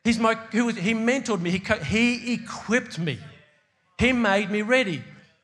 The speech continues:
So that has opened up an awful lot of learning for me and the ability to help others in that area. I could not have done that by myself. I could not have played baseball for Australia by myself.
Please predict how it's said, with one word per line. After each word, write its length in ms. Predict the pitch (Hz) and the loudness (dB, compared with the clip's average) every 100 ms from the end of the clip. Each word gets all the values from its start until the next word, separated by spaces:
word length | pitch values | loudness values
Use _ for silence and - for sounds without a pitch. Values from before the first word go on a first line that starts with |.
| _ - | _ -2
So 220 | 202 196 | 2 4
that 180 | 214 214 | 4 2
has 160 | 202 | 2
opened 360 | 214 214 208 190 | 2 2 0 0
up 180 | 190 175 | 0 2
an 80 | |
awful 380 | 185 220 233 226 | 2 2 2 -2
lot 160 | 196 190 | 0 0
of 100 | 160 | 0
learning 540 | 185 196 226 247 233 | 2 6 6 4 0
for 200 | - 214 | -2 -2
me 300 | 185 175 180 | -2 0 0
and 320 | 175 175 170 - - - | 0 -2 -4 -8 -18 -10
the 100 | - | -2
ability 380 | 180 147 214 214 | 0 2 2 0
to 140 | 202 165 | 0 2
help 220 | 185 175 | 2 2
others 440 | 202 226 170 165 | 4 4 2 -2
in 120 | 170 170 | -2 -2
that 180 | 175 | 0
area. 420 | 214 214 170 117 98 - - _ _ _ _ _ _ | 2 2 2 -2 -4 -14 -20 _ _ _ _ _ _
I 120 | 185 202 | -2 -2
could 260 | 196 214 | -2 -4
not 160 | 175 180 | 0 0
have 160 | 196 | 0
done 180 | 180 165 | -2 -2
that 160 | 165 160 | -4 -4
by 140 | 151 | -2
myself. 640 | 151 170 151 233 - - - _ _ _ _ - | -2 -2 -4 -6 -6 -12 -20 _ _ _ _ -4
I 100 | 180 | -2
could 200 | 226 190 | 0 0
not 140 | 190 | 0
have 120 | 175 | 0
played 240 | - 185 147 | 0 -2 0
baseball 400 | 175 175 180 175 | -2 -2 -4 -6
for 120 | 170 | -4
Australia 420 | 175 - 214 175 | -6 -4 -2 -2
by 200 | 135 151 | -2 -2
myself. 680 | 160 165 - 214 185 - - | -2 -2 -6 -6 -8 -12 -20